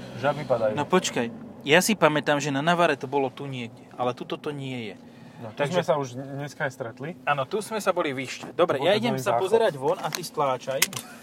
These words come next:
Speaker 2: Počkaj. Ale
Speaker 1: Dám to do pečka.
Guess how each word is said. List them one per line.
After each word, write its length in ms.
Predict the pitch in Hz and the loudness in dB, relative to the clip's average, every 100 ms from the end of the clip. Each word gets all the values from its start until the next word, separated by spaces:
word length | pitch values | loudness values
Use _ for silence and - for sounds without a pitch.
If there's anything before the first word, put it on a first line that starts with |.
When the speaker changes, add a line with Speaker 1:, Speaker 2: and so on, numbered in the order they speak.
| - | -18
Speaker 2:
Počkaj. 380 | 131 - 160 208 240 233 - - - - - - - - - - | -18 -10 -6 -6 -4 -4 -4 -4 -2 -2 -6 -12 -12 0 2 2
Ale 120 | 165 | 0
Speaker 1:
Dám 140 | 131 143 | 0 0
to 80 | |
do 140 | 135 117 | 0 2
pečka. 500 | 120 113 - 147 | 2 0 2 4